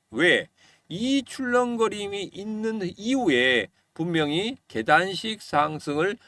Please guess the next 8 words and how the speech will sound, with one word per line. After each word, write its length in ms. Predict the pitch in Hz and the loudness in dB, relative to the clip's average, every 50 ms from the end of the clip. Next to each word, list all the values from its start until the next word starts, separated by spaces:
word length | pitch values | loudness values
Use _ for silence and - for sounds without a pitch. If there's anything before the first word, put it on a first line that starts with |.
| _ _ - | _ _ -4
만들어낼 840 | 120 117 120 135 143 143 135 147 147 160 156 151 135 143 190 220 | 0 0 0 0 0 -4 -4 -2 0 0 0 0 2 0 0 0
것이다, 520 | - 220 185 - - - 143 135 127 117 110 | 0 -2 -2 -2 2 4 6 6 6 6 4
이렇게 460 | 117 120 143 196 190 - - 185 143 | 2 -2 -4 -4 -4 -2 -2 0 0
예측을 380 | 123 131 147 - - 165 147 127 | 0 0 -2 -2 -4 -6 -4 -2
해드렸기 460 | 143 208 226 170 165 185 185 - 185 | -2 -2 0 2 2 2 2 0 -4
때문에 500 | 165 - 147 135 131 135 143 139 123 101 - _ _ _ _ _ | -2 -2 0 0 0 2 2 4 2 2 0 _ _ _ _ _
그거 300 | - - 156 175 254 247 | -4 -2 2 6 6 6
믿고 460 | 233 180 156 - - 135 117 92 80 | 6 4 0 -2 0 0 0 0 -2